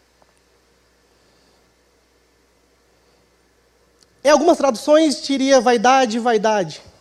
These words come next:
diz o mestre. Tudo é vaidade. O termo hebraico que aparece em Eclesiastes um, dois, é rebel. E o doutor Walter Kaiser Júnior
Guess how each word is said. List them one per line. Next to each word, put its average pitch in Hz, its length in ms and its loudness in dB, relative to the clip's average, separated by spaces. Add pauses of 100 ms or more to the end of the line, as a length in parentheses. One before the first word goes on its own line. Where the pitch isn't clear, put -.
(680)
diz 214 180 -4
o 226 60 0
mestre. 185 460 -8 (960)
Tudo 220 160 -2
é 190 40 -2
vaidade. 151 500 -6 (3750)
O 240 80 -8
termo 392 260 4
hebraico 247 380 4
que 262 60 2
aparece 233 440 0
em 220 40 0
Eclesiastes 208 840 -4 (720)
um, 240 300 -2 (240)
dois, 190 640 -4
é 220 80 -8
rebel. 170 400 -6 (2750)
E 339 60 2
o 370 40 6
doutor 359 320 4
Walter 339 340 2
Kaiser 233 320 0
Júnior 208 440 -2